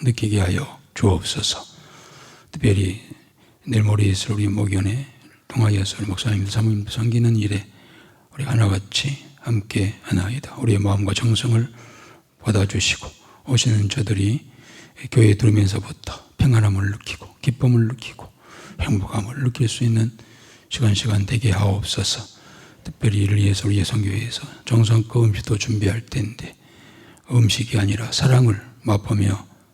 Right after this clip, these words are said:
돌아갈 수 있도록 주께서 함께 하옵소서. 이를 위해서 식사비로 드려지는 우리 집사님, 우리 권사님에게 그도 큰 은혜 주시고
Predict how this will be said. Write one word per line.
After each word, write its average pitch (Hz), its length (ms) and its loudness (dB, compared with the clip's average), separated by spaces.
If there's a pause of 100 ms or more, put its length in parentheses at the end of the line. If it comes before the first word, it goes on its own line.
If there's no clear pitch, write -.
돌아갈 98 400 -2
수 - 120 -14
있도록 - 400 -12 (840)
주께서 - 440 -10
함께 104 600 -2 (120)
하옵소서. 101 840 0 (680)
이를 131 200 8
위해서 113 420 6
식사비로 101 600 0
드려지는 101 540 -2 (540)
우리 143 260 -4
집사님, - 460 -2
우리 120 100 -8
권사님에게 113 760 -2
그도 - 260 -18
큰 117 460 2
은혜 113 320 2
주시고 - 440 -6